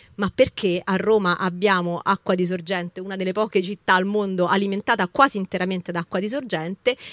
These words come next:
delle quale, della quale ne buttiamo il quaranta per cento, mettendo in sofferenza tutti gli ecosistemi del Lazio, dove noi preleviamo l'acqua per dare da bere a Roma.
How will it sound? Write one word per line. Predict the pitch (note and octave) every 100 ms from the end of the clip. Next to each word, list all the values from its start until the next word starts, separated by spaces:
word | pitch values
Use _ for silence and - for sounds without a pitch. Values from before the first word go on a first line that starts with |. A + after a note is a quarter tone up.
| -
delle | F3+ G#3 A3
quale, | C4 A3+ F#3 F3+
della | G3 G3+
quale | A#3 G3
ne | F#3 A#3
buttiamo | G3 G#3+ - - A#3 F3 E3+
il |
quaranta | - F#3+ F#3 F3+
per | F3+ F3+
cento, | - F3+ E3 F3 A#3 B3 B3+
mettendo | G3 F#3+ - A#3+ G#3
in | G3
sofferenza | - F#3+ - G#3 A#3 A#3 -
tutti | F#3+ B3+ - G#3+
gli |
ecosistemi | F#3 F3+ G3+ - A3 G3+
del | F#3 F3+
Lazio, | G3 F3 - - F3+
dove | E3+ F3+
noi | G3+
preleviamo | F3+ F3 F#3 F3+
l'acqua | F#3 F#3 - F3
per | F3
dare | F3 F#3
da | F3
bere | F3 F3+ F3+
a |
Roma. | F3+ F3 D#3+ F#3